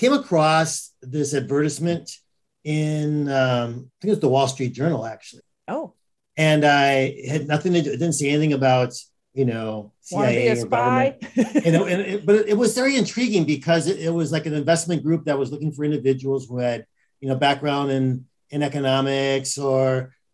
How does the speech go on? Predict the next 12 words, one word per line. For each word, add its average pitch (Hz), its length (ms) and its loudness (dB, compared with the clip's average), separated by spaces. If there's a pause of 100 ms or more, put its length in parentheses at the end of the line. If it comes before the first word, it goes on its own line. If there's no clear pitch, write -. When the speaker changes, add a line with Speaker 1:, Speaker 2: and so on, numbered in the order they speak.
Speaker 1:
uh, 139 200 0
who 139 140 2
had 135 120 2
lived 160 400 2
or 143 40 -2
worked 156 220 -4
overseas, 135 540 -4
spoke 147 260 -6
foreign 143 240 -4
languages, 123 480 -6
et 120 120 -16
cetera, 127 460 -2